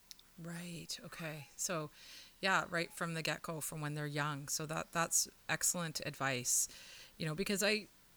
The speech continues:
I do see a lot of our, like, kids aren't, aren't wearing glasses. I don't, you know, I'm assuming their eyesight is fine, and I hope that their parents have had them checked. But just with the high percentage of our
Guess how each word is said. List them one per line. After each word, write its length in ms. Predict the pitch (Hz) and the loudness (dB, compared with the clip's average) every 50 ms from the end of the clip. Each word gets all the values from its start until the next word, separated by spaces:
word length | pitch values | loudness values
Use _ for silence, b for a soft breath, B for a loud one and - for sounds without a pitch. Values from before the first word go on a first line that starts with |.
| - - - | -18 -6 -2
I 80 | 226 | -2
do 180 | 208 202 233 254 | 0 2 4 6
see 240 | 254 - 262 240 214 | 6 6 6 8 6
a 80 | 190 | 6
lot 240 | 165 156 147 170 190 | 8 10 8 8 8
of 140 | 214 190 - | 6 2 2
our, 160 | - 82 - - - | 0 0 -2 -4 -4
like, 220 | 120 165 160 - - - - - - - - | -2 -2 -2 -2 -6 -14 -20 -20 -20 -8 -2
kids 240 | - 175 156 143 - | -2 0 0 2 2
aren't, 200 | 160 160 151 - - | 0 0 0 -2 -2
aren't 280 | 120 151 170 165 - | 2 2 2 2 0
wearing 220 | - 160 151 147 143 | 0 0 0 0 2
glasses. 440 | - 147 131 135 - - 180 175 | 4 4 4 4 2 0 0 2
I 100 | 190 170 | 4 4
don't, 180 | 165 165 139 - - - - - - - | 4 2 0 -2 -10 -18 -20 -20 -10 -2
you 100 | 202 202 | 0 2
know, 200 | 165 139 151 170 - - - - - - - | 2 2 0 -4 -8 -14 -20 -20 -18 -4 -2
I'm 140 | - 160 156 | -2 0 2
assuming 360 | 147 - - 170 175 170 165 | 2 2 2 2 2 2 2
their 180 | 156 151 147 - | 2 2 2 2
eyesight 320 | 147 151 143 - 156 147 | 2 2 2 2 0 0
is 120 | 147 - - | 0 -2 0
fine, 280 | - 151 143 139 143 | 4 4 4 4 4
and 140 | 147 143 143 | 0 -2 -2
I 120 | 139 139 139 - | -2 -2 -2 -4
hope 140 | - - - | -6 -8 -6
that 160 | - - - | -6 -6 -4
their 100 | 165 156 | -4 -4
parents 320 | - - 147 143 - - | 0 0 0 0 0 -2
have 80 | - 151 | -6 -6
had 160 | - 151 147 - | -4 -6 -4 -4
them 140 | 139 135 | -4 -4
checked. 360 | 135 - 160 - - - - - | -2 0 0 0 0 -2 -4 -2
But 160 | - 143 - - B B B B B B B - | 0 0 0 0 B B B B B B B -2
just 300 | - 190 - - - - | 2 2 2 2 2 -4
with 200 | - 190 190 190 - - - - - - - - | -2 0 0 0 -2 -6 -16 -20 -20 -20 -4 -2
the 100 | 185 156 | -2 2
high 180 | 156 185 175 | 2 2 2
percentage 540 | 170 - 180 165 - 170 160 156 151 143 - | 2 2 2 4 4 4 4 2 0 0 0
of 120 | 156 143 | -2 0
our 460 | 147 143 143 139 139 143 151 - - | 2 2 2 2 0 0 -2 -6 -8